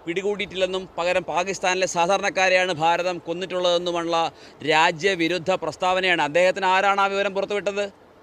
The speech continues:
അത് അദ്ദേഹം വ്യക്തമാക്കണം. അദ്ദേഹത്തിന്, ഏഹ്, പാകിസ്ഥാനുമായി ബന്ധമുണ്ടോ? ഭീ-, ഒരു ഭീകരരെയും വധിച്ചിട്ടില്ല എന്ന് വ്യക്തമായ ആൾ ആധികാരികമായി പറയാൻ എന്ത് തെളിവാണുള്ളത്? ഭാരതം ഔദ്യോഗികമായി പുറത്തുവിട്ടിട്ടുണ്ടോ? അപ്പോൾ ഈ ചോദ്യത്തിനൊന്നും മറുപടി പറയാതെ അഖിൽ മാരാർ വില കുറഞ്ഞ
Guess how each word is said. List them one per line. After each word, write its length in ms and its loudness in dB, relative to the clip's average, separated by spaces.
അത് 120 0
അദ്ദേഹം 280 2
വ്യക്തമാക്കണം. 800 0
അദ്ദേഹത്തിന്, 800 0
ഏഹ്, 100 0
പാകിസ്ഥാനുമായി 580 2
ബന്ധമുണ്ടോ? 640 2
ഭീ-, 140 4
ഒരു 160 2
ഭീകരരെയും 420 2
വധിച്ചിട്ടില്ല 400 0
എന്ന് 220 2
വ്യക്തമായ 360 0
ആൾ 180 4
ആധികാരികമായി 520 2
പറയാൻ 320 2
എന്ത് 280 0
തെളിവാണുള്ളത്? 460 2
ഭാരതം 420 4
ഔദ്യോഗികമായി 380 2
പുറത്തുവിട്ടിട്ടുണ്ടോ? 720 0
അപ്പോൾ 140 0
ഈ 240 0
ചോദ്യത്തിനൊന്നും 600 0
മറുപടി 400 2
പറയാതെ 580 0
അഖിൽ 280 2
മാരാർ 580 2
വില 280 0
കുറഞ്ഞ 460 0